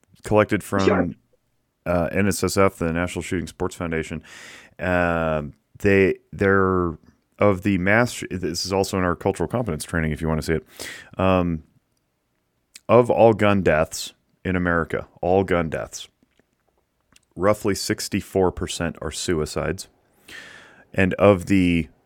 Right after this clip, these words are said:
Speaker 1: remaining balance of, uh, homicide slash negligent, uh, slash unintentional slash law enforcement,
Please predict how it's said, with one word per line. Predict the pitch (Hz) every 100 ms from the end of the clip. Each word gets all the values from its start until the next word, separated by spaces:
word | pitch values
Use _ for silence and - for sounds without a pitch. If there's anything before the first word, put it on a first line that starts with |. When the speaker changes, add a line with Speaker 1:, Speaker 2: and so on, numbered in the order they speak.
| -
Speaker 1:
remaining | 92 98 107 107 85
balance | 92 98 92 -
of, | 85 73 - _ -
uh, | 87 80 78
homicide | 95 95 87 92 87 85
slash | - 87 85 85 - - -
negligent, | 92 87 87 82 80 -
uh, | 85 -
slash | - 85 80 - - -
unintentional | 92 82 90 82 82 78
slash | - 80 78 -
law | 90
enforcement, | 87 73 76 78